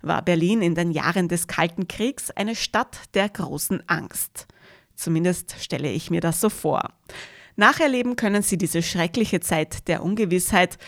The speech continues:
zum Beispiel bei einer geführten Tour des Vereins Unterwelten Berlin.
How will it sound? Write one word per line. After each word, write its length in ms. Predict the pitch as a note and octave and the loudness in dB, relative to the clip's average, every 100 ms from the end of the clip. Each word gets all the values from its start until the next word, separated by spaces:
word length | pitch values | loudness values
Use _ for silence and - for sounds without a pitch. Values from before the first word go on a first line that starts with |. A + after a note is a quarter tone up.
| - - | -20 -16
zum 200 | - B3+ | -2 2
Beispiel 420 | A#3+ C4+ - D#4 C#4 | 4 4 4 2 4
bei 120 | G3+ | 2
einer 280 | - D#3+ E3 | 2 0 0
geführten 600 | F3+ - A#3+ D4+ B3 A#3+ | -2 -2 0 0 -2 -4
Tour 280 | - F3 F3 | 0 2 2
des 220 | F3 - | 0 -2
Vereins 640 | G#3+ G3 D#3+ D#3 G#3+ - - | -2 0 0 0 -2 -4 -2
Unterwelten 720 | F#3+ F3+ F#3+ D#3 D#3 - E3+ | 0 2 0 0 -2 -4 0
Berlin. 560 | F3+ F#3+ F3+ F#3+ E3 | 2 4 4 4 2